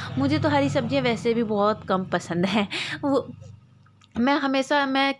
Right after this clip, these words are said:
मैं किसी भी चीज़ में मैं झूठ नहीं बोलना चाहती हूँ। हर चीज़ कहते नहीं है, ठीक है, अ, सच्चाई जल्दी नहीं उठती, पर सच्चाई ह-,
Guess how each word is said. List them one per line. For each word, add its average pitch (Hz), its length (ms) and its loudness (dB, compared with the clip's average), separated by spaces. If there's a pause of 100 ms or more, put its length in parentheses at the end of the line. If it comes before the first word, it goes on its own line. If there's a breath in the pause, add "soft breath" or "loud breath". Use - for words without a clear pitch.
(120)
मैं 262 320 0 (220)
किसी 277 260 -2
भी 285 120 2
चीज़ 254 240 -2
में 247 100 2
मैं 247 160 0
झूठ 226 320 -2
नहीं 240 140 0
बोलना 208 340 -2
चाहती 196 340 -4
हूँ। 226 180 -2
हर 240 140 0
चीज़ 233 280 -6 (380 loud breath)
कहते 226 280 2
नहीं 233 200 -2
है, 240 160 -4
ठीक 254 280 0
है, 208 220 0 (300 loud breath)
अ, 233 120 2
सच्चाई 240 1000 0 (280)
जल्दी 220 420 2
नहीं 233 200 0
उठती, 226 320 -2
पर 247 120 0
सच्चाई 226 680 0
ह-, 226 100 0